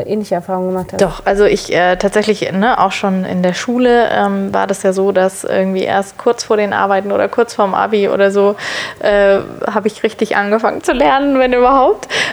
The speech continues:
Speaker 2: Ähm, und das hat aber eigentlich auch immer ganz gut funktioniert.
Speaker 1: Mhm.
Speaker 2: Und auch heute ist das noch ein bisschen so. Ähm, ich glaube natürlich, je älter man wird und, äh, je weniger Zeit man auch hat,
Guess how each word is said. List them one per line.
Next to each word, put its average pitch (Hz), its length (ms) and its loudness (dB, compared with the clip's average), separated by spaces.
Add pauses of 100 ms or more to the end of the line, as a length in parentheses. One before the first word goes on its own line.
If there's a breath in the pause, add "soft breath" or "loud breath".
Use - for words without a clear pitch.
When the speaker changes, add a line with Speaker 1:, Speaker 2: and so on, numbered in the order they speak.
Speaker 2:
Ähm, 220 500 4
und 220 140 2
das 277 100 2
hat 285 120 0
aber 190 120 2
eigentlich 190 260 0
auch - 60 -6
immer 190 160 0
ganz 180 240 -4
gut 185 160 -4
funktioniert. 190 540 0
Speaker 1:
Mhm. - 60 -2
Speaker 2:
Und 196 100 -2
auch 202 200 0
heute 247 300 2
ist 254 140 0
das 254 100 2
noch 240 140 0
ein 233 80 0
bisschen 247 340 0
so. 254 300 6 (440 loud breath)
Ähm, 196 320 2
ich - 120 -8
glaube 190 220 2
natürlich, 190 400 -4 (460)
je 185 120 -2
älter 214 320 2
man 180 240 0
wird 254 340 4
und, 190 360 -2
äh, 202 160 4
je 202 200 0
weniger 262 300 2
Zeit - 260 -2
man 170 200 -2
auch - 220 -4
hat, 208 100 -2